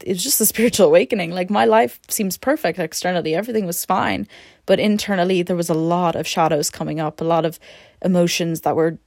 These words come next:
pulling me down. And really, I had to go through all of those, and I still am. So, um, I just wanna say I'm back, and I'm really, really excited to be speaking to you. I'm excited to,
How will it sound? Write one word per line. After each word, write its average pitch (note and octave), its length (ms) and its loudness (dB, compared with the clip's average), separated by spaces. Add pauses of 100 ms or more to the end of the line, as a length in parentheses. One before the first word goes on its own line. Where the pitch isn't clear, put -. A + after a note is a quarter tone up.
(100)
pulling G3+ 260 0
me F3 100 2
down. D#3 400 0
And D#3 280 -4
really, F#3 400 0
I D#3+ 40 0
had E3+ 200 -4
to - 60 -10
go E3 100 0
through E3+ 320 -2
all D#3 80 0
of D#3+ 80 -2
those, D#3 220 -4
and F#3 40 -6
I F3 40 -4
still - 260 -4
am. F3 320 -2 (400)
So, F3 500 4
um, E3 240 0
I E3+ 40 -2
just F3+ 180 -6
wanna F3+ 120 -2
say E3 300 -6
I'm F3 180 -4
back, D#3+ 440 -8 (380)
and D#3+ 220 0
I'm E3+ 160 -2
really, F3 220 -2
really E3 160 -2
excited F3+ 480 -2
to F3 300 -6
be E3+ 100 -8
speaking D#3+ 380 -6
to - 100 -10
you. D3 80 -2
I'm D#3+ 80 -6
excited E3 460 -4
to, F3+ 520 -8